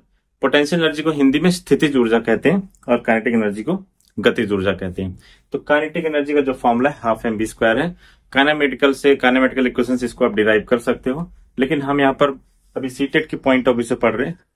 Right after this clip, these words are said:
ठीक है। टॉपिक हालांकि बहुत ब्रॉड है, लेकिन मैं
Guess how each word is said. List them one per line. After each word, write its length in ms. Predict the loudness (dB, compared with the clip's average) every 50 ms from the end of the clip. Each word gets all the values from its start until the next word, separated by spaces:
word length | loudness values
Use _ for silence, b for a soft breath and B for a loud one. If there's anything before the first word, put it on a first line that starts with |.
| _ _ -6
ठीक 120 | -4 -4
है। 120 | -4 -4 -6 _ _ _ _ _ 0
टॉपिक 300 | 0 2 2 2 2 2
हालांकि 260 | 2 2 2 0 -2 -2
बहुत 220 | 0 0 0 0
ब्रॉड 300 | 0 0 2 2 2 2
है, 60 | 0 -2
लेकिन 260 | -2 -2 0 2 4
मैं 160 | 4 4 2